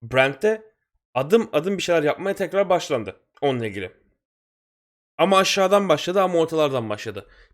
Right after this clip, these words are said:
Bir şekilde yükseltebilir misiniz? Evet, yükseltebilirsiniz.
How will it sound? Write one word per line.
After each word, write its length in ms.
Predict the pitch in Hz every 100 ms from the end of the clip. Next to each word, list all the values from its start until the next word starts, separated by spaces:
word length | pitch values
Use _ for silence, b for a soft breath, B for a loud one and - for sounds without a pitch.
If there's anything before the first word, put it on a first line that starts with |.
| -
Bir 60 | 233
şekilde 340 | 220 196 196
yükseltebilir 580 | 190 160 143 160 156 151
misiniz? 320 | 117 156 156
Evet, 200 | 123 131
yükseltebilirsiniz. 920 | 117 117 107 104 87 98 - - -